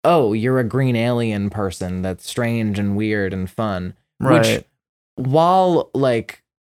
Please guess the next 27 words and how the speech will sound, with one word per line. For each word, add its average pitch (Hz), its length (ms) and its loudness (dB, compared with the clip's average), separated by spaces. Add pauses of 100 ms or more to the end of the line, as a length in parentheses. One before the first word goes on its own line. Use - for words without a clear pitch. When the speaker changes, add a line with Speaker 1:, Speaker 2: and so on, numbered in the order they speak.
(300)
Speaker 1:
like, 131 320 -2
while, 139 480 2
like, 131 300 0
kind 147 260 0
of 131 80 2
upsetting, 139 720 0
I 135 120 -2
do 180 240 2
also 151 400 4
really 120 360 0
love 113 420 -2
that 139 380 -2
for 151 180 -4
me. 147 340 0
Like, 131 260 0
I 139 140 2
do 156 240 2
love 127 380 0
the 117 160 -2
idea 104 520 -2
of 95 220 -6
being, 98 400 -4
like, 95 220 -8
an 95 100 -6
alien 92 380 -8
shapeshifter 120 680 -6
thing, 139 400 -4